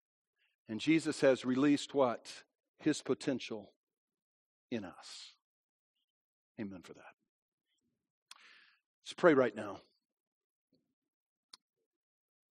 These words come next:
There's no passage in Scripture that says you have to pray with your eyes closed. I don't know where we learn that. So I want to give you the freedom to pray with your eyes open today.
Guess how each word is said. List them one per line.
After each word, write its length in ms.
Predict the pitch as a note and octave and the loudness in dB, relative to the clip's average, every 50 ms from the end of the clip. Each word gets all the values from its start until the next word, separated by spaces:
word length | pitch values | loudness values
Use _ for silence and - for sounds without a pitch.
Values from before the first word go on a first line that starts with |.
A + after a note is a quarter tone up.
| _ _ _ _ _ _ _ - | _ _ _ _ _ _ _ -12
There's 160 | C3 - D#3 | -10 -2 4
no 140 | D#3 D#3 D#3 | 4 4 4
passage 500 | - E3+ F3 E3+ E3 - - D3+ - D3 | 8 10 10 12 10 10 4 0 0 0
in 80 | C#3 | 0
Scripture 440 | - - - E3+ D#3 - - D#3 C#3 | 0 4 4 4 4 4 2 2 4
that 120 | B2+ C#3 B2+ | 4 4 2
says 300 | - - D#3 D3 C#3 - | 4 4 6 6 6 6
you 80 | C#3+ C3 | 4 2
have 140 | D3 C#3+ - | 2 2 2
to 80 | B2+ | -4
pray 240 | - - - D3+ D3+ | -4 2 6 6 6
with 160 | D3 C#3 - | 6 4 2
your 100 | C3+ B2+ | 4 6
eyes 240 | C3+ C#3+ D3 D3 - | 8 8 8 6 4
closed. 420 | - - C3 B2 B2 B2+ B2+ - | 2 4 4 6 4 4 2 2
I 60 | C#3 C#3 | 2 2
don't 100 | D3+ D3 | 4 2
know 100 | C3+ B2+ | 2 2
where 180 | C#3+ E3 D#3+ | 2 2 2
we 100 | C#3+ C3 | 2 2
learn 280 | A#2 B2+ C#3+ D3+ C#3+ B2+ | 2 2 2 2 2 0
that. 200 | A2+ A2 A2+ - - - - _ _ _ _ _ _ _ _ _ _ _ _ _ _ _ _ _ _ _ _ _ _ _ _ _ _ _ _ _ _ _ | -2 -4 -6 -8 -10 -18 -20 _ _ _ _ _ _ _ _ _ _ _ _ _ _ _ _ _ _ _ _ _ _ _ _ _ _ _ _ _ _ _
So 180 | - - F#3 E3 | -8 0 6 6
I 40 | D3+ | 8
want 140 | D3+ D#3 | 8 8
to 60 | D#3 C#3+ | 6 8
give 160 | D3+ D#3 D3 | 8 8 8
you 60 | D3 | 6
the 80 | C3+ C3 | 4 2
freedom 400 | - - D#3+ D3+ C#3+ C#3 C3 B2 | 2 4 4 6 6 6 4 2
to 100 | B2+ - | -2 -4
pray 220 | - - D3 C#3+ | 2 4 4 6
with 140 | C3 C3 - | 6 4 2
your 140 | B2+ B2 B2+ | 4 6 6
eyes 240 | C3+ C#3 C3+ - | 8 6 6 4
open 300 | C3 A#2 A2 - C3+ B2+ - - _ _ _ _ _ | 2 0 0 -2 -8 -10 -10 -16 _ _ _ _ _
today. 300 | - A#2 A#2 A#2+ A#2+ A#2 | -8 -4 -4 -4 -4 -6